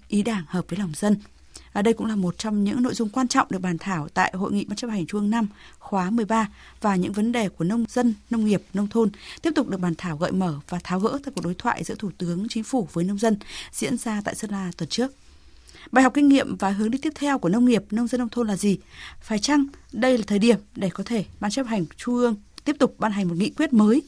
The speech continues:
về lĩnh vực chiến lược quan trọng này? Chương trình Diễn đàn Chủ nhật hôm nay bàn về nội dung này với sự tham gia của tiến sĩ Lê Đức Thịnh, Cục trưởng Cục Kinh tế Hợp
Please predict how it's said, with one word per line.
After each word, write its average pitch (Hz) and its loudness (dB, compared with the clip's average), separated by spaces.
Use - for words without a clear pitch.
về 226 2
lĩnh 202 -4
vực 247 0
chiến 202 0
lược 240 2
quan 208 -2
trọng - -4
này? 180 -2
Chương 285 4
trình 214 4
Diễn 247 0
đàn 254 2
Chủ 196 -4
nhật 180 -4
hôm 226 0
nay 233 2
bàn 190 0
về 180 -2
nội 180 -2
dung 220 -2
này 202 0
với 180 -4
sự - -6
tham 214 -4
gia 214 -4
của 196 -4
tiến 185 0
sĩ 247 -4
Lê 240 0
Đức 262 -6
Thịnh, 269 2
Cục 214 0
trưởng 208 0
Cục 175 -6
Kinh 226 -2
tế 190 -4
Hợp 220 -6